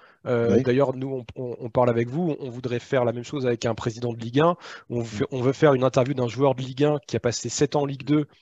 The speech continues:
Speaker 1: il passe en Ligue un. Le club
Speaker 2: Mm.
Speaker 1: de Ligue un, euh, commence, entre guillemets, à péter plus haut de son cul et, euh, et à fermer les barrières et, et à plus communiquer. Donc, c'est vrai que
Speaker 2: Ouais.
Speaker 1: moi, j'ai l'impression que vous, en Ligue deux, vous êtes prêts à le faire, mais vos
Speaker 2: Bah, bien
Speaker 1: homologues
Speaker 2: sûr.
Speaker 1: de Ligue un, euh,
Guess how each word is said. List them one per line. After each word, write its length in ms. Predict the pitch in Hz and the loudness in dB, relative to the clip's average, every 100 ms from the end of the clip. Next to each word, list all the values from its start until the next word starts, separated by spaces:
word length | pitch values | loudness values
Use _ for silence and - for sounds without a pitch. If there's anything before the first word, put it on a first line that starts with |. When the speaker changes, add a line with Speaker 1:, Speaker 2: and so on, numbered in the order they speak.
| _ - | _ -12
Speaker 1:
il 100 | 135 | 2
passe 260 | 147 139 | 2 4
en 60 | 127 | 0
Ligue 240 | 123 120 | -4 2
un. 180 | 160 196 - - - | 4 2 -2 -20 -6
Le 120 | 127 | -4
club 200 | - 127 | -2 -4
Speaker 2:
Mm. 40 | |
Speaker 1:
de 80 | 123 | -4
Ligue 260 | 117 120 165 | -6 2 4
un, 200 | 180 160 | 6 6
euh, 160 | 123 120 _ _ _ | 4 0 _ _ _
commence, 360 | 139 131 139 | -4 -2 -4
entre 220 | - - 127 | -6 -8 -6
guillemets, 320 | 131 143 135 | -4 0 2
à 120 | 107 | 2
péter 280 | - 123 131 | -2 -6 -6
plus 160 | - | -6
haut 40 | 127 | -8
de 40 | |
son 200 | - 123 | -8 -14
cul 300 | 113 190 214 - - - - _ | -8 -4 -4 -6 -16 -18 -20 _
et, 240 | 151 165 | 6 8
euh, 420 | 147 139 135 131 131 - | 8 6 6 4 4 2
et 120 | 147 | 2
à 80 | 131 | 2
fermer 320 | - 139 139 | 2 2 2
les 80 | 127 | 2
barrières 380 | 127 151 185 160 | 4 6 6 4
et, 80 | 127 | 2
et 80 | 143 | -2
à 80 | 123 | -4
plus 140 | - | -6
communiquer. 480 | - 131 143 170 202 | -8 -8 -6 -4 -4
Donc, 160 | 147 - | -4 -6
c'est 120 | 131 | -2
vrai 180 | 147 180 | 0 0
que 100 | 180 | 0
Speaker 2:
Ouais. 200 | 170 160 - | 0 -2 -8
Speaker 1:
moi, 140 | 143 180 | -2 0
j'ai 120 | 156 | 2
l'impression 280 | 135 190 190 | 2 0 -4
que 60 | |
vous, 140 | 135 160 | -2 -2
en 40 | |
Ligue 140 | 156 151 | -2 -2
deux, 80 | |
vous 100 | 170 | -4
êtes 80 | 127 | -4
prêts 120 | - | -2
à 40 | 123 | -2
le 60 | |
faire, 260 | 117 190 214 - | 2 2 2 -2
mais 260 | 131 135 135 | -4 0 0
vos 160 | 120 | 0
Speaker 2:
Bah, 60 | 127 | 2
bien 140 | - 131 | 4 4
Speaker 1:
homologues 100 | 135 | 6
Speaker 2:
sûr. 140 | 208 | 4
Speaker 1:
de 40 | 135 | 4
Ligue 80 | - 180 | -4 -2
un, 220 | 208 | 0
euh, 60 | 151 | 0